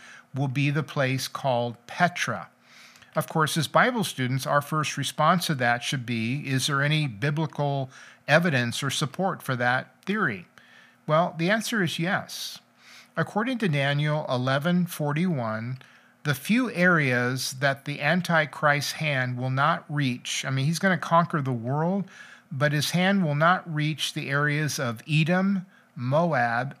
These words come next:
and Ammon. Today, that area is the country of Jordan, which is the neighboring country of Israel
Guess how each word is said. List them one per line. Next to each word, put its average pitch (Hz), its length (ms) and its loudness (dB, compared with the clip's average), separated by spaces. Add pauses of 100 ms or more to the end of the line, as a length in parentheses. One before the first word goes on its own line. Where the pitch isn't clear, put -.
and 135 220 -4
Ammon. 143 360 -2 (680)
Today, 156 460 2
that 143 300 2
area 147 580 2
is 135 520 -2
the - 120 -4
country 139 460 0
of 151 120 -2
Jordan, 127 540 -2
which 131 260 -4
is 131 180 -2
the 139 140 -4
neighboring 135 720 0
country 127 480 -2
of 123 120 -4
Israel 123 640 -2